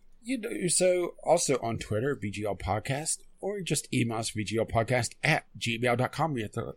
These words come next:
with your letters, voicemails, gaming-related topics, or Yell at us for spending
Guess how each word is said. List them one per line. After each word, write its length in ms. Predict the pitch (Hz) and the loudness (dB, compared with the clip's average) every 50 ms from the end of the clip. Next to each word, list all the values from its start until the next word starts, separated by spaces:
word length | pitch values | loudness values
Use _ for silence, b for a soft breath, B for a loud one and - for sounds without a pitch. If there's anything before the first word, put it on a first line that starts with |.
| - 135 | -6 -4
with 180 | 120 117 - | -4 -2 0
your 120 | 131 120 123 | 0 0 2
letters, 340 | 151 190 165 127 98 - - | 2 2 2 2 0 -4 -6
voicemails, 480 | - 98 95 - - 113 110 113 - - | -6 -4 -4 -4 -4 -4 -4 -4 -4 -4
gaming-related 520 | - 98 101 110 117 123 123 127 127 123 | -6 -4 -4 -2 -2 0 0 0 0 2
topics, 460 | 123 123 131 - 165 165 - - - - - - - _ _ - - - - | 2 0 0 0 0 -2 -2 -2 -6 -6 -10 -20 -20 _ _ -20 -20 -14 -4
or 420 | - 220 277 269 247 196 143 135 - - - - - _ - - _ - - - | 0 2 2 4 4 4 2 2 -2 -6 -18 -20 -20 _ -20 -20 _ -20 -12 -6
Yell 380 | - 127 120 117 143 175 214 208 | -2 0 4 6 8 8 10 10
at 60 | 196 190 | 8 8
us 120 | 160 - | 8 6
for 180 | - 151 139 131 | 6 6 6 6
spending 920 | - - - - - 165 147 - 143 - - - 151 147 156 156 151 147 | 4 2 -2 -4 -10 -14 -14 -14 -14 -16 -6 0 2 2 2 2 0 0